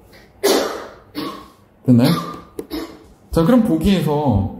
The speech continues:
우리의 눈과 귀로 정보를 얻는 그 방향을 충족시켜줄 수 있는 보기가 뭐냐 이거지.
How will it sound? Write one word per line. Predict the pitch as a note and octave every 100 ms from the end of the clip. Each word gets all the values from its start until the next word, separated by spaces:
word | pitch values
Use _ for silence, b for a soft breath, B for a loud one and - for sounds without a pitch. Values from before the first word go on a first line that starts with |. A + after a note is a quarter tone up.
| -
우리의 | D3+ C#3+
눈과 | D3 F#3 F#3 F3+
귀로 | - B2 G2+ - - - - D3+ C#3+
정보를 | C#3 C#3 C#3+ B2+
얻는 | G2+ A#2 C#3+ C#3 A2 -
그 | A#2+ A2+
방향을 | A2 A#2+ B2+ G2+ F#2 - B2 -
충족시켜줄 | A3 A3 A3 A3 F3 E3+
수 | D#3
있는 | C#3
보기가 | B2 A2 A#2+
뭐냐 | F#2+ F#2+ G2+
이거지. | F#2 F2+